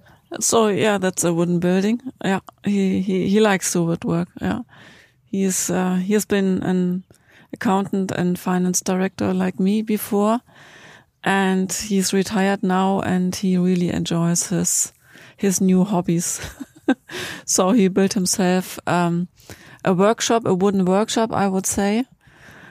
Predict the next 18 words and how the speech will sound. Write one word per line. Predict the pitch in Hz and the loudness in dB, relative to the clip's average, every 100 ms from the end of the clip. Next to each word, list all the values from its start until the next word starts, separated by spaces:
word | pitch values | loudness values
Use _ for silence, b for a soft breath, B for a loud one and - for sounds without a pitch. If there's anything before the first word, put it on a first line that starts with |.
| B - | B -4
uh, | 185 190 185 | 0 2 2
where | 185 185 | 2 2
he | 208 185 180 180 269 - - | 2 2 2 0 -4 -10 -4
got | - - | -2 0
all | - 185 | 0 2
his | 185 185 185 - - - | 4 2 0 -4 -6 -4
machinery | 180 180 208 202 202 202 196 | 0 0 2 2 2 2 2
that | 175 - - | 0 -2 -6
he | - 185 190 | -2 2 2
had | 180 - | 2 0
back, | 175 185 - - | 0 0 -4 -4
uh, | 175 175 175 | -2 0 0
in | 180 | 0
his | 185 - | 0 -2
Berlin | 180 180 185 175 | -2 0 0 0
days. | 185 196 214 - B B B B B B B - | 0 0 -2 -8 B B B B B B B -6
Yeah, | 156 175 175 | 0 2 2
he, | 214 226 185 | 2 0 -2